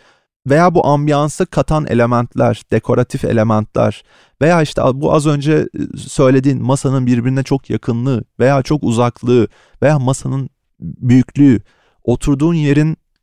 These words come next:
çok rahat olup olmaması, bunların hepsi aslında o günkü deneyimi kesinlikle misafir tarafından etkiliyor.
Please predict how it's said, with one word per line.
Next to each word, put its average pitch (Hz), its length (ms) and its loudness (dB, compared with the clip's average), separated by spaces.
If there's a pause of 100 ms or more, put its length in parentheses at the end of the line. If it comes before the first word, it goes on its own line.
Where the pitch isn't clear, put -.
(140)
çok - 280 -2
rahat 131 280 2
olup 147 180 -2 (160)
olmaması, 123 720 -2 (360)
bunların 175 280 -2
hepsi - 280 -6
aslında 160 540 -2 (420)
o 240 320 4 (120)
günkü 156 520 -2
deneyimi 143 560 0 (520)
kesinlikle 156 500 -2
misafir 139 500 -2
tarafından 170 460 -2
etkiliyor. - 540 -2